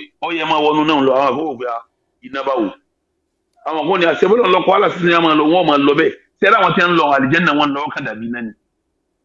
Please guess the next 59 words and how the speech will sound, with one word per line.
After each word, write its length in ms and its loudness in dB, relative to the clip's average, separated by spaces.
Àwọn 200 -4
tí 100 -4
wọ́n 120 2
wá 100 2
láwọn 220 2
ò 100 2
wọ 160 2
bẹ̀rù 260 0
náà 140 2
tí 120 -10
wọ́n 180 -8
kọ̀ 120 -8
sọ́lọ́ 220 -8
Ọlọ́run, 240 -8
Ọlọ́run 260 -8
ní 80 -12
tọ̀, 140 -8
ẹ 80 -8
ká 140 -4
àwọn 160 0
eléyìí 180 4
lórí 240 2
jìnnà 280 2
náà, 260 2
torí 240 -8
bí, 120 -10
bí 140 -10
wọ́n 120 -4
bá 80 0
wà 120 0
láyé 180 2
náà 100 0
bẹ́ẹ̀ 160 0
nu 100 0
mi 100 2
ò 100 0
ti 120 -6
ní 140 6
ká 120 -4
wọn 220 0
ní 120 -2
ìdájọ́ 460 4
tí 120 -4
wọ́n 160 4
nu. 120 0
Ó 60 -6
yanjú 380 -2
àwọn 220 4
tí 120 -6
ń 120 0
jẹ́ 140 2
kèfèrí 360 -2
tán. 180 -4
Mo 100 2
wá 180 6
yanjú 460 2
ìdájọ́ 580 2
wọn 240 2
níjọ́ 340 2